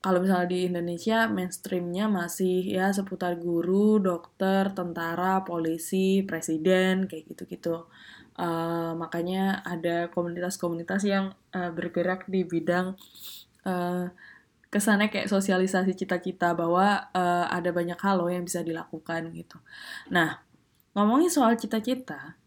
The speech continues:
menurut aku sendiri, cita-cita itu tidak terbatas dengan sebuah hal yang disebut pekerjaan gitu.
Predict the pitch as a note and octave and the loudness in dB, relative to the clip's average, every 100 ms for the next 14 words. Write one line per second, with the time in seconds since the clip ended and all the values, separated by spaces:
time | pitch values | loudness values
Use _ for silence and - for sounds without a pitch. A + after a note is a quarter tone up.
0 | _ _ _ _ _ _ - G3+ G#3 G#3+ | _ _ _ _ _ _ -2 2 2 2
1 | G#3+ G#3+ A3 A3+ A#3 G#3 G3 G3 A3 G#3+ | 0 -2 0 4 6 6 4 0 -2 0
2 | G#3+ A3 A3 A3 A3 D4 D#4+ D#4 G#3 F3 | 0 0 0 0 0 2 2 2 0 2
3 | G3 A#3+ - _ _ _ _ _ G#3+ G3 | 2 2 -4 _ _ _ _ _ 0 2
4 | F3+ E3+ G#3+ A3+ - - _ _ _ _ | 0 -2 -2 -2 -4 -14 _ _ _ _
5 | _ _ _ _ _ _ - F#3+ F#3 F#3 | _ _ _ _ _ _ 0 2 2 2
6 | G#3+ A#3 G#3+ G#3 F3+ F#3 F#3 F#3+ - - | 2 0 -2 -4 0 2 2 0 -8 -18
7 | - F3+ F#3+ G3 F#3+ F#3 F#3+ F3+ - - | -4 0 2 4 2 0 -4 -8 -8 -8
8 | F3+ F3 - - F3 E3+ _ _ _ - | -6 -6 -8 -8 -10 -12 _ _ _ -18
9 | - E2+ | -12 -12